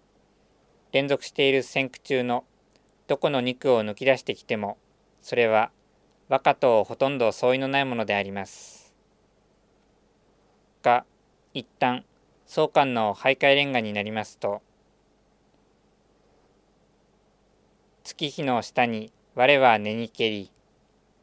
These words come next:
宗寛。「暦にて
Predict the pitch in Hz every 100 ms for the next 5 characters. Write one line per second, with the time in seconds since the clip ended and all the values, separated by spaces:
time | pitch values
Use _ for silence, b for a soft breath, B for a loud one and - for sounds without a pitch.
0 | _ _ _ _ _ _ _ _ _ _
1 | _ - 147 139 - 110 92 _ _ _
2 | _ _ _ _ _ _ _ _ _ _
3 | _ _ _ _ _ _ _ _ _ _
4 | _ _ 131 139 147 147 135 - 113 110